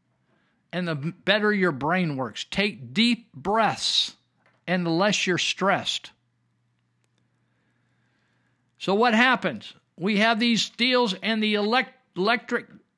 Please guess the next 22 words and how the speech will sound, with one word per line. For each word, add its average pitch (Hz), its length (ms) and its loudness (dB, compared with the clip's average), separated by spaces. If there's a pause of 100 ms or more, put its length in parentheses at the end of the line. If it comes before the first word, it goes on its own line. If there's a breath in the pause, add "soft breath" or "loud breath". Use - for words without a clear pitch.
(360)
the 185 140 0
grid 156 640 0 (400)
people 220 400 0
in 190 80 -2
California 214 680 0
says, 208 300 0
"We're 220 320 2
not 247 300 2
going 226 260 2
to 214 80 2
be 226 220 2
able 220 180 2
to 208 80 2
handle 214 360 4
this." 180 180 0
The 160 100 -2
California 214 720 2
Independent 214 720 0
System - 560 0
Operator, 196 800 2 (1900 soft breath)
Elliot 247 520 2
Mainzer, 214 640 2